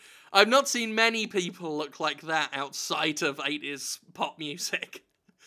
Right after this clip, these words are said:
But, yeah, when he comes down, James fucking Remar, which, again, like, if you don't know who that is, Dexter's dad from Dexter, uh, and he's done other things. Ha-, James fucking Remar beams down in a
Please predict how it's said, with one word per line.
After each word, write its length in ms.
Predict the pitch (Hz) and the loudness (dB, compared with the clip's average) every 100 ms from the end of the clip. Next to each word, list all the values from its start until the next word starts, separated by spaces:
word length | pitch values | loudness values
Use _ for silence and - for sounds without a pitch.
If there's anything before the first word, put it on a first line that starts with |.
| - 226 214 | -20 -20 -20
But, 520 | 180 180 202 185 185 190 _ _ 202 | -12 4 8 8 6 0 _ _ -14
yeah, 320 | 196 196 175 | 4 6 6
when 160 | 175 | 4
he 80 | 214 | -2
comes 340 | 226 240 240 - | 0 -2 -2 -2
down, 460 | 226 220 285 160 - _ | 0 2 0 -6 -16 _
James 500 | - 269 320 277 240 | -2 2 2 2 -6
fucking 640 | - - 403 - - 233 208 | -8 0 2 2 0 -4 -4
Remar, 640 | 202 208 196 180 147 135 - - | -2 0 0 0 -2 -4 -8 -8
which, 340 | 196 208 185 220 | -2 -2 -2 -4
again, 340 | 196 214 185 | -2 0 0
like, 220 | 165 175 | 0 0
if 180 | 180 180 | -2 -4
you 200 | 185 170 - _ _ | -12 -14 -18 _ _
don't 200 | 202 185 | -2 -2
know 100 | 165 | -2
who 120 | 165 151 | -4 -2
that 180 | 151 | -2
is, 240 | 147 147 143 | -2 -6 -8
Dexter's 640 | - 185 180 - 170 170 - - | -2 -2 -2 -10 -14 -14 -10 0
dad 360 | 175 151 151 | 2 2 -2
from 260 | - 165 147 - | -8 -16 -16 -4
Dexter, 600 | 170 143 - - 143 139 - - - - - | -2 -2 -4 -12 -6 -6 -8 -20 -20 -20 -6
uh, 220 | 143 135 151 | -4 -2 -2
and 100 | 156 | -2
he's 140 | 143 | -4
done 240 | 151 139 | -6 -6
other 220 | 135 135 135 | -6 -8 -8
things. 480 | 143 135 135 135 - - - - - _ _ - | -8 -8 -10 -16 -20 -20 -20 -20 -20 _ _ -6
Ha-, 200 | - 233 | -6 -4
James 320 | 214 302 349 | 0 0 0
fucking 440 | - 427 - 277 254 | 2 0 0 -8 -6
Remar 420 | 262 269 262 220 _ | -4 -2 -2 -4 _
beams 520 | - 233 285 262 247 196 | 2 4 2 -2 -4 -6
down 480 | 214 - 220 214 196 | 0 4 4 2 -2
in 140 | 202 | 0
a 180 | 202 | 0